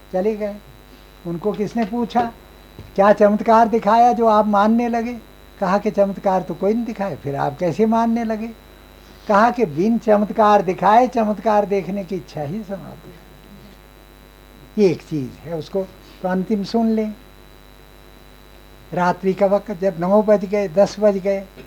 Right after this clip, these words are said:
तो मेरे मुख से आवाज़ निकली कि जो भी ध्यान दे के सुनना,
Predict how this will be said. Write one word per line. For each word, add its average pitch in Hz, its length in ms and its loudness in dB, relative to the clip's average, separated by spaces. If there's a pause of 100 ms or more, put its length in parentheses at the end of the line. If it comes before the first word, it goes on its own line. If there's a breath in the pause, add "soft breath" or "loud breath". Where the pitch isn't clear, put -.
(180)
तो 220 100 -6
मेरे 208 260 -4
मुख 170 200 -10
से 175 160 -12
आवाज़ 143 320 -10 (120)
निकली - 260 -18 (880)
कि 170 80 -2
जो 196 220 6
भी 247 140 -2 (280)
ध्यान 233 320 4
दे 240 140 4
के 247 140 2
सुनना, 254 460 0